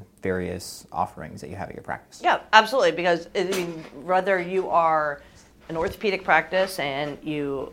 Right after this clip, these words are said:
Speaker 2: do knees and you do hips and you do, you know, cancer treatment, you know,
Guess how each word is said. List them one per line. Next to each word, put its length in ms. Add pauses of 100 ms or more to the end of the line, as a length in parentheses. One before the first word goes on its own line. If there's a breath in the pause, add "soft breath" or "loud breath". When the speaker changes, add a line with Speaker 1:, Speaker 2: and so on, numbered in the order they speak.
(120)
Speaker 2:
do 160
knees 420
and 240
you 80
do 140
hips 420
and 180
you 80
do, 460
you 80
know, 240 (100)
cancer 300
treatment, 440 (440 loud breath)
you 80
know, 320